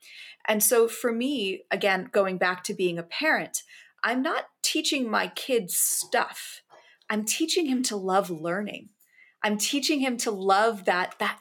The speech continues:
feeling that you get when you realize you don't know something. You can respond to that in a couple of ways. And there's been some really interesting neuroscience on this. Knowing that you don't know something, again,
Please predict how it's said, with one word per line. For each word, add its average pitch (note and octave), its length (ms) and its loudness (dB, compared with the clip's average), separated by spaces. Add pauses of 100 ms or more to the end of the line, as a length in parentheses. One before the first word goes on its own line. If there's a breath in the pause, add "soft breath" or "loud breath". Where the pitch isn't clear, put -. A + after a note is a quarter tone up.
(140)
feeling C4+ 440 0
that G#3 220 0
you F#3+ 140 -6
get F#3 340 -2
when F3 160 -4
you F3+ 200 -4 (100)
realize G#3+ 480 2
you F3+ 100 -2
don't G3 440 0
know E3+ 260 0
something. - 480 -4 (280)
You C#4 100 0
can D#4+ 180 0
respond A#3 440 2
to A3+ 80 -4
that F3+ 180 2
in E3 140 -6
a - 80 -4
couple F#3 300 -4
of D3+ 100 -6
ways. D#3 260 -2
And D3 120 -8 (220 loud breath)
there's G#3+ 120 0
been G#3 140 2
some G3+ 160 0
really G3 300 4
interesting F3 460 -4
neuroscience D#3+ 760 0
on D3 180 -4
this. - 320 -2 (600 loud breath)
Knowing B3+ 520 2
that C#4 200 4
you B3+ 100 2
don't A3+ 260 2
know G3+ 160 4
something, E3+ 540 -2
again, F3 540 2